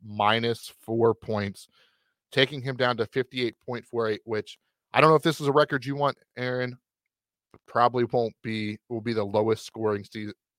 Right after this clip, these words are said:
uh, point total for the entire season.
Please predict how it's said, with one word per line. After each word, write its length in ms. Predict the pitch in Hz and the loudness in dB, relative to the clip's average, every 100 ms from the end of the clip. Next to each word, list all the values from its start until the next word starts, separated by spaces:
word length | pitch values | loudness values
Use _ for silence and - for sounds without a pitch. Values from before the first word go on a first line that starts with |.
| _ - | _ -6
uh, 200 | 107 101 - _ _ _ _ - | -4 -4 -6 _ _ _ _ -4
point 220 | 143 131 | -2 -2
total 380 | - 110 98 95 _ _ _ _ | -2 0 -2 -6 _ _ _ _
for 300 | - 123 113 | -2 2 2
the 120 | 110 | 0
entire 360 | 104 110 104 | -4 0 0
season. 460 | 98 117 107 107 | 0 -8 -8 -8